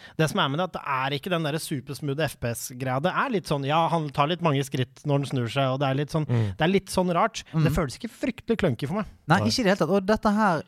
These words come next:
Speaker 3: er, jeg lurer på om jeg, jeg tror dette er et av de første spillene de brukte motion capture
Speaker 2: Mm.
Speaker 3: på. De fikk jo elitesoldater til å være med i motion capture, sånn at for eksempel disse strike teamsene du får etter deg hvis du blir discovered,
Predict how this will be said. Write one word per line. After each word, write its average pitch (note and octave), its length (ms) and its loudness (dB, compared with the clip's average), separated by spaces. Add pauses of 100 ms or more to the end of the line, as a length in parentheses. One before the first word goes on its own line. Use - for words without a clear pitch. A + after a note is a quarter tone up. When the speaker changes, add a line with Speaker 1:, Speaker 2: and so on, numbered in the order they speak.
Speaker 3:
er, F3 380 4 (360)
jeg E3+ 80 -2 (160)
lurer G3+ 160 2
på - 80 -10
om G#3 160 0
jeg, F#3+ 220 0 (320)
jeg - 100 0
tror - 160 -2
dette G#3 140 0
er F#3+ 100 2
et G#3 100 -2
av F#3+ 60 2
de E3+ 80 -2
første F#3 220 0
spillene E3 320 0
de C3+ 80 2
brukte C#3 300 -4
motion E3+ 440 0
capture A2+ 560 -2 (180)
Speaker 2:
Mm. B2+ 300 -2
Speaker 3:
på. B2+ 280 2 (540)
De E3 80 0
fikk - 300 -2
jo C3+ 180 2
elitesoldater C#3 840 0 (540)
til C3+ 360 2 (320)
å A#2 720 4
være C#3 220 4
med D#3 120 0
i C#3 60 0
motion C#3 260 0
capture, A#2 360 0
sånn D3+ 180 2
at B2 100 -2
for B2+ 120 -2
eksempel C3 260 0
disse B2+ 200 0
strike D#3 460 2
teamsene A#2+ 380 0
du A#2 100 0
får A#2+ 200 2
etter C#3 180 2
deg A2+ 160 0
hvis A2 100 -4
du B2+ 80 -2
blir A#2 320 0
discovered, A#2 500 0